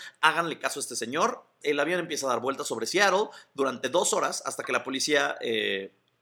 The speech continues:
le dice a los pilotos, "¿Sabes qué? Ya tenemos lo que quiere, ya tenemos el tanque de gasolina, los cuatro paracaídas y además tenemos doscientos, los doscientos mil dólares en el morral como los pidió, eh, en billetes de veinte, etcétera". Bueno,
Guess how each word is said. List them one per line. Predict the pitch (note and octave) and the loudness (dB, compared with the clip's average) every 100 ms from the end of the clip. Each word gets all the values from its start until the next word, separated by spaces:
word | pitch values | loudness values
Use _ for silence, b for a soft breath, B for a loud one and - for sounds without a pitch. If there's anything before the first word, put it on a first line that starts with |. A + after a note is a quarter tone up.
| _ A2+ | _ -8
le | B2+ | 0
dice | B2+ C3 C3 B2 A2+ | 2 2 4 4 4
a | G#2+ | 0
los | A2 A2 | -2 -2
pilotos, | - A#2+ A#2+ A#2+ - | -2 -2 -2 -6 -4
"¿Sabes | C3 B2 | -4 -2
qué? | C#3+ A#2+ | -2 2
Ya | C3+ C3+ | 0 2
tenemos | C3+ C3 B2 | -2 -2 -4
lo | A2+ | -4
que | G#2+ G2 G2+ | -6 -6 -6
quiere, | - F#3+ | 0 2
ya | F#3 C#3 | 2 0
tenemos | C3+ A#2+ | -6 -4
el | |
tanque | A2 G#2+ A2+ | -6 -2 -4
de | |
gasolina, | G#2 E3 F#3+ | -2 -2 -2
los | D3 | -2
cuatro | - A#2 A#2 | -2 -4 -2
paracaídas | A2 D#3+ G3 G#3+ G#3+ - | -2 2 2 2 0 -2
y | D#3+ | 0
además | D3+ C#3+ C#3 | 0 0 -2
tenemos | C3 B2+ | -6 -6
doscientos, | A2 A2+ G#2+ G#2+ | -6 -8 -8 -8
los | A#2 A2 | -4 -4
doscientos | G#2+ A2+ A2 | -4 -6 -6
mil | B2+ C3 | -4 0
dólares | D3 D3+ C#3+ | 2 2 0
en | C3 A#2+ | -4 -4
el | A#2 | -2
morral | A#2 B2 A#2+ | 0 0 0
como | A2+ | -6
los | G#2 | -6
pidió, | G#2+ G2+ E2 _ B B B B | -4 -6 -8 _ B B B B
eh, | - A2 G#2 | -4 -2 -2
en | |
billetes | G2+ G#2+ G#2+ | -2 -2 -2
de | G2+ | -6
veinte, | F#2+ F#2+ | -8 -10
etcétera". | F#2+ - - _ _ - | -16 -16 -18 _ _ -10
Bueno, | - - | -6 -6